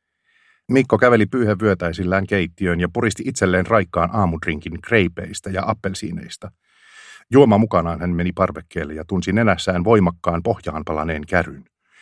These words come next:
Läheisellä kahvipahtimolla oltiin taas ahkerina, mutta kaikkeen tottui. Kaikilla parvekkeilla oli omat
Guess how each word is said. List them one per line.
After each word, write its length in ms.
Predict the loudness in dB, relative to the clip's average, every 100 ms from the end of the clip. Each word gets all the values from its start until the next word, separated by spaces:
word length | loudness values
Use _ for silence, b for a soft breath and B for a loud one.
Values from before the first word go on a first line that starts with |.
| B B B 0
Läheisellä 400 | 4 4 4 0
kahvipahtimolla 880 | 0 -2 -2 2 2 0 -4 -2 -2
oltiin 340 | -2 -2 0
taas 240 | 2 2 2
ahkerina, 540 | 0 0 -2 -2 -2
mutta 200 | -4 -4
kaikkeen 460 | -2 -4 -2 -2 -2
tottui. 540 | -4 -10 _ -20 -20 -20 _ _ _ _ _
Kaikilla 380 | 2 2 4 0
parvekkeilla 680 | 2 0 0 -8 -4 -2 -2
oli 200 | -2 -6
omat 220 | -2 -2